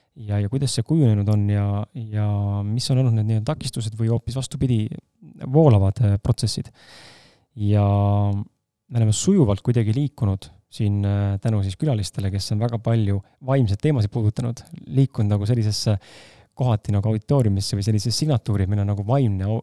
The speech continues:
vaimne saade. Ei ole. Ma tahan kohe selle ümber lükata, et meil ei ole tegemist spirituaalse saatega. Ma olen küll spirituaalne inimene mingis kontseptsioonis, aga, aga sellist klassikalist Hallo kosmose koopiat ma siin teha ei soovi.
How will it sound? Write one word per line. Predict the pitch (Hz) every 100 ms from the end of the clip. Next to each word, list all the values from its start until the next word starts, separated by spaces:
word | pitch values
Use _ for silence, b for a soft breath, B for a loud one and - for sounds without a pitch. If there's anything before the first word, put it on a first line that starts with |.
| 139
vaimne | 143 123 98
saade. | 123 110 90 - - 123 113
Ei | 117
ole. | 127 110 82 - 120
Ma | 117
tahan | 123 110 104
kohe | 120 104 95
selle | 113 131
ümber | 127
lükata, | 104 113 104 -
et |
meil | 104 110
ei | 117
ole | 135
tegemist | 110 113 98 95 -
spirituaalse | - - 120 - 123 101 95
saatega. | 120 - 101 95 - b b b b -
Ma | 107
olen | 117
küll | 101
spirituaalne | - 117 107 127 110 123
inimene | 110 95
mingis | 98 107 98
kontseptsioonis, | - 113 113 - 135 104 98
aga, | 95 95 92 B B B B B B B B B B B B B -
aga | 104 101 101 101 95
sellist | 110 -
klassikalist | 139 131 - 104 -
Hallo | - 131 113
kosmose | 127 120 110
koopiat | 135 117 104
ma | 101
siin | 101 110
teha | 107 95
ei |
soovi. | 120 117 90